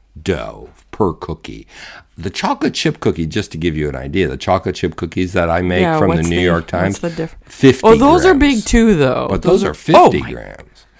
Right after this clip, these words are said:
Speaker 1: So this is
Speaker 2: Holy,
Speaker 1: twenty-five
Speaker 2: this,
Speaker 1: grams
Speaker 2: is this the
Speaker 1: more.
Speaker 2: biggest cookie we've ever
Speaker 1: This
Speaker 2: made?
Speaker 1: is the largest cookie we've ever made.
Speaker 2: Okay.
Speaker 1: You make a huge thumb indentation in the ball,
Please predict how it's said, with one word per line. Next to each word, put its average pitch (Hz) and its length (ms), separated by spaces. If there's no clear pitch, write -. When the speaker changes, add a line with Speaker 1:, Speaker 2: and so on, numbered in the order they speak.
Speaker 1:
So 98 140
this 123 220
is - 80
Speaker 2:
Holy, 427 120
Speaker 1:
twenty-five 101 380
Speaker 2:
this, 143 100
Speaker 1:
grams 247 180
Speaker 2:
is - 60
this 381 160
the 415 100
Speaker 1:
more. - 60
Speaker 2:
biggest 311 300
cookie 240 260
we've 196 200
ever 165 220
Speaker 1:
This 147 180
Speaker 2:
made? 139 60
Speaker 1:
is 113 100
the 95 120
largest 82 420
cookie 71 240
we've 60 220
ever 53 160
made. 52 260
Speaker 2:
Okay. 165 240
Speaker 1:
You 92 500
make 104 240
a 90 120
huge - 800
thumb 90 760
indentation 80 1120
in 85 300
the 76 100
ball, 64 680